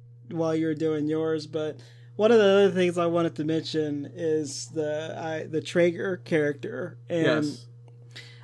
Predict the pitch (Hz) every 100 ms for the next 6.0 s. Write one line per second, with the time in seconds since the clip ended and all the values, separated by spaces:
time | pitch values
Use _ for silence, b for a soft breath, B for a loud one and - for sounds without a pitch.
0 | B 175 165 165 180 214 226 190 190 196
1 | 214 254 240 208 185 185 175 180 175 -
2 | 170 - - 165 165 - 160 170 214 240
3 | 202 185 175 - 165 165 165 156 - B
4 | B B B B B B - - - -
5 | - - - - - 190 190 190 185